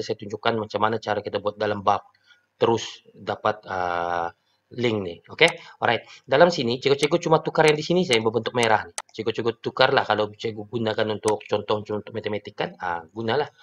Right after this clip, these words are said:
Okey? Kalau sekiranya dah cukup, tambah je row di sini. Ha, insert one left ni. Ha, isi, apa ni, tambah satu kolom. Okey? Alright.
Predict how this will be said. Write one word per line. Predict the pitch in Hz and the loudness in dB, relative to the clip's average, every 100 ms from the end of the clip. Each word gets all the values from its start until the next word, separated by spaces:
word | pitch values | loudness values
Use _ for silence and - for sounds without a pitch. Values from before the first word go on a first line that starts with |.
| - _ | -20 _
Okey? | 139 143 | 0 0
Kalau | - - - 110 117 | -4 -8 0 4 4
sekiranya | - 123 120 123 | 4 4 6 4
dah | 117 | 2
cukup, | 123 170 175 | 4 4 6
tambah | 127 131 123 | 2 6 6
je | 113 | 6
row | 107 101 | 4 2
di | 95 | 0
sini. | 92 87 - - _ | -8 -12 -14 -20 _
Ha, | 101 98 | -10 -8
insert | 107 - 139 139 | -8 2 2 2
one | 104 104 | -2 0
left | 104 107 | 0 -2
ni. | 107 98 | -6 -6
Ha, | 87 85 | -6 -6
isi, | 98 95 - - | -10 -12 -14 -12
apa | 113 104 107 | -10 -6 -4
ni, | 107 | -4
tambah | - 107 107 110 101 | -2 2 6 6 4
satu | - 110 - | -4 -4 0
kolom. | - 104 82 - _ _ | 2 2 -2 -10 _ _
Okey? | 98 165 - - - | 4 4 4 -12 -14
Alright. | - 117 113 | -2 -2 -2